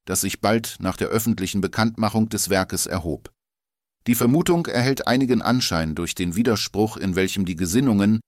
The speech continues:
welche in diesem Buche herrschen, mit anderen Schriften des Verfassers zu stehen scheinen, und der umso auffallender ist, da das Buch vom Fürsten und die Betrachtungen über den Livius offenbar nicht in ganz verschiedenen Perioden seines Lebens geschrieben sind.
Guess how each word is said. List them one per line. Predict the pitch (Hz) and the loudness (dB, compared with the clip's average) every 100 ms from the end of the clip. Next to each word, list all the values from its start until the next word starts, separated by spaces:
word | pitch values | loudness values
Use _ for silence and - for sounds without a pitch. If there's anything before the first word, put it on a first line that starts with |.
| _ - | _ 0
welche | 95 - | 0 0
in | 82 90 | -2 0
diesem | 92 95 | 0 0
Buche | 113 113 95 | 2 2 2
herrschen, | 110 127 - 123 117 _ 113 | 2 0 2 0 -2 _ -2
mit | 113 | 0
anderen | 107 135 139 123 | 0 2 2 2
Schriften | 117 123 117 - | 2 0 0 0
des | 101 - | 0 0
Verfassers | 101 - 110 101 - | -2 0 0 0 -2
zu | - 95 | -4 -6
stehen | - 87 80 | -2 -2 -2
scheinen, | - 78 73 - _ _ | -2 -4 -4 -8 _ _
und | 90 90 | -4 -2
der | 71 | -2
umso | 87 90 | 0 0
auffallender | - 113 113 107 98 80 | 0 0 2 2 2 2
ist, | 107 - - - - | 0 -2 -6 -16 -8
da | 90 | -4
das | 92 92 | -2 0
Buch | 117 143 - | 2 2 2
vom | 110 95 | -2 0
Fürsten | - 139 135 - 85 73 | 2 2 2 -2 -4 -4
und | - 87 | -6 -6
die | 92 | -4
Betrachtungen | 95 110 113 - 104 101 | -4 -2 -2 -2 0 0
über | 92 98 92 | 0 0 2
den | 98 | 2
Livius | 98 117 120 131 - | 4 2 2 0 0
offenbar | - 113 107 101 | -4 0 2 2
nicht | 110 143 - | 2 2 -4
in | - 127 117 | -4 -2 0
ganz | 110 113 | 0 0
verschiedenen | - 110 120 113 110 104 | -2 -2 0 2 2 0
Perioden | 107 98 98 98 98 | -2 -2 0 0 0
seines | 92 95 101 101 | 0 0 0 0
Lebens | 95 90 - | -2 -2 -4
geschrieben | 101 - 87 76 | -6 -4 -6 -6
sind. | 76 64 | -8 -10